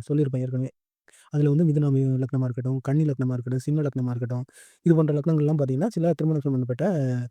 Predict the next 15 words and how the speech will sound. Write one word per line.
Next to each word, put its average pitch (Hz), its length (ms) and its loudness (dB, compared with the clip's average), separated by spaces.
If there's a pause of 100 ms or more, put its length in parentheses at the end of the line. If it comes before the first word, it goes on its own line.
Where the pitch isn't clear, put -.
(320)
அ, 160 80 2 (440)
ஒரு 147 160 2
பிரச்சனைகளை 151 400 2
எதிர்கொள்ள, 143 440 2
தாமத 156 240 2
அமைப்புகளை 127 340 -2
எதிர்கொள்ள 127 360 -2
வேண்டியிருக்கு. 120 440 -6
க-, 143 180 -6 (520)
அந்த 170 200 4
கிரக 160 220 4
சூழல் 135 300 2
அமைப்புகள் 156 320 -2
அப்படி 127 160 0
இருக்கும். - 260 -6